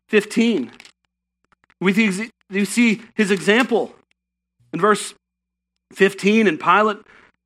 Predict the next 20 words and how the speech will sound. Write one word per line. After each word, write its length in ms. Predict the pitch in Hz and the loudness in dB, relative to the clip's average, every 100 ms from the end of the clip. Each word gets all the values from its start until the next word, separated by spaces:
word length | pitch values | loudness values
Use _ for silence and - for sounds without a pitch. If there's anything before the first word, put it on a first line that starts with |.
| _ _ _ | _ _ _
willing 380 | 147 190 220 220 | -2 0 2 0
to 220 | 208 185 - _ - | 0 -2 -2 _ -2
content 420 | 196 190 226 233 | -2 2 0 0
the 100 | 202 | -2
people, 340 | 214 233 202 | -2 0 0
released 380 | 175 196 226 151 | 2 0 -2 -4
Barabbas 520 | 160 165 208 240 - | -2 2 2 0 0
unto 160 | 202 175 | -2 -2
them 180 | 151 143 | -4 -4
and 100 | 143 | -2
delivered 360 | 180 220 208 | -2 0 -2
Jesus, 420 | 170 240 226 190 - - - | -2 -2 -2 -6 -8 -16 -2
when 100 | 196 | 0
he 60 | |
had 100 | 196 | 0
scourged 640 | - - - 226 247 190 - | -2 -12 -2 0 0 -4 -4
him, 280 | 190 165 - - | -4 -4 -6 -10
to 100 | - | -4
be 140 | 214 214 | -4 -4
crucified. 920 | - 240 233 - - 190 131 110 | -2 -2 0 -4 -4 -4 -4 -8